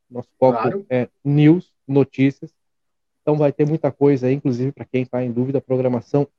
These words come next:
Speaker 1: ao vivo na nossa rádio, e vocês todos poderão interagir conosco. Espero que o pessoal aproveite, espero que a turma, é, e quem quiser baixar o aplicativo e instalar já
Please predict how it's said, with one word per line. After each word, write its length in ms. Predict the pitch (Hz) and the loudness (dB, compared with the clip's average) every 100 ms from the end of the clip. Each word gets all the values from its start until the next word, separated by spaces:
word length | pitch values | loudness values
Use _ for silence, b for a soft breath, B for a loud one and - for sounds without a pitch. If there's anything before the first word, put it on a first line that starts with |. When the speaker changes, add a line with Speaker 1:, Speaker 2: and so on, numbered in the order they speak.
| - | 0
Speaker 1:
ao 320 | 208 226 220 | 4 6 4
vivo 1040 | 214 196 160 123 117 127 127 131 156 190 - _ - | 2 -2 -8 -16 -4 0 0 0 0 0 -4 _ -14
na 220 | 156 143 | -10 -8
nossa 460 | 120 113 - 113 101 | -6 -8 -8 -18 -16
rádio, 420 | - 98 104 131 165 - | -10 -6 -6 -8 -14 -12
e 60 | 139 | -8
vocês 280 | 135 131 | -6 -8
todos 240 | - 127 123 | -2 -2 -2
poderão 320 | - 123 123 | 0 2 4
interagir 440 | 127 135 120 117 | 2 0 -2 -2
conosco. 440 | 131 151 - - _ _ _ _ _ _ _ _ _ | -4 -6 -6 -20 _ _ _ _ _ _ _ _ _
Espero 500 | - - 233 254 214 | -10 0 4 6 4
que 360 | - 170 160 127 - _ _ | 6 6 6 4 0 _ _
o 60 | 147 | -4
pessoal 680 | - 151 - 170 160 139 113 _ _ _ _ _ _ _ - | 0 0 4 4 6 4 0 _ _ _ _ _ _ _ -4
aproveite, 720 | 156 160 135 156 175 - - _ _ _ | 0 4 6 6 4 0 -20 _ _ _
espero 460 | - - 175 175 160 | -20 -10 -4 -2 -4
que 100 | - | -10
a 40 | |
turma, 400 | - 151 143 117 - _ _ _ _ | -8 -6 -4 -8 -12 _ _ _ _
é, 260 | - 139 131 | -10 -6 -6
e 40 | |
quem 160 | 131 190 | -4 -4
quiser 260 | 185 151 165 | -2 0 0
baixar 440 | 151 - - 160 | 0 -2 -2 0
o 40 | |
aplicativo 580 | 165 - 131 123 - 151 | 0 -4 -10 -8 -4 -4
e 20 | |
instalar 420 | 143 - 127 139 139 | -4 -2 -2 0 -2
já 540 | 101 113 147 180 139 | -6 -2 0 0 -4